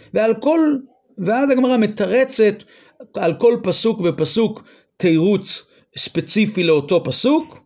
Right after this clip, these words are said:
ואז אחרי שהגמרא מסיימת אל, על, את התירוצים על השאלות האלה, אז הגמרא נזכרת ושואלת שאלה כזו בלשון הזו, ואני אקרא את השאלה של הגמרא.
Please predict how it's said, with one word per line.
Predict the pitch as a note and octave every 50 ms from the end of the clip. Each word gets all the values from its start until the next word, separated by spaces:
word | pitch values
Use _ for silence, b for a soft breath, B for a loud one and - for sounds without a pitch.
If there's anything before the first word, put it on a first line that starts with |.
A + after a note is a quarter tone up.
| _ b b b b b b b
ואז | E3 - B3+ E4 F4+ F4 D#4 C#4+ C#4+ C4+ G#3 G#3+ A#3 -
אחרי | - - G#2 D#3+ B3 C#4 A3+
שהגמרא | - F#3 E3 D#3 E3 F3 G3+ G#3+
מסיימת | G3+ F3 - - F3 F3+ G#3 G#3+ G3+ F3 - - F3+
אל, | E3+ D#3+ E3
על, | - F#3 F#3 F3+ F3
את | E3 D#3+ C#3+ - D#3
התירוצים | D3 D3 C3+ B2 - - - - - - - _ - E3+ E3+ D#3+ C#3+ D3+ D3 - - A3 G#3+ F#3 D#3+ D3 - -
על | - F#3+ F3+
השאלות | E3 C#3+ - - D3+ C#3+ C#3+ D3 C#3+ C#3 C#3
האלה, | C3 - D3 G#3 C4 D4+ E4 F#4 - - - - _ _ _ -
אז | F3 F#3+
הגמרא | G3+ G3+ G3+ F#3+ A3 B3
נזכרת | A#3 G#3+ G3+ F3 C#3+ - A#3+ B3+ C4 B3+ B3 F#3+
ושואלת | F#3 - - F#3 G3 G#3+ G#3+ G#3
שאלה | - - F3+ E3 E3 F3 G3+ G#3+
כזו | G#3+ A3 G3+ D#3 D#3+ F3 F3+ F#3 F3+ B B B B B B B B B B B
בלשון | - D#3 D3+ E3+ E3 E3 D#3+ D3+ - - A3 G#3
הזו, | F#3+ E3 C#3+ F3+ E3 C#3
ואני | B2+ C3+ D3+ D3+
אקרא | C#3 C#3 E3+ F#3+ G#3
את | G#3 G#3
השאלה | F#3+ - - F#3 F3 F#3+ F#3+ F#3+
של | - F#3+ F#3
הגמרא. | E3+ F#3 F#3+ F#3 E3 C#3